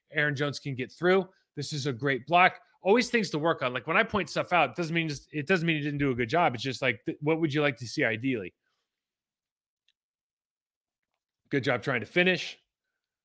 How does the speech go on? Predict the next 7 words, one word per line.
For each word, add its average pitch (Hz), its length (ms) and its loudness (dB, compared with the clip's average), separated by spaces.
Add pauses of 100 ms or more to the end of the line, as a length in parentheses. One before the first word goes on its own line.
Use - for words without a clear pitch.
(2500)
Now 135 140 4
you're 131 100 0
going 135 180 -2
up 127 140 -2
against, 123 440 -4
uh, 117 300 0
the, 110 180 -10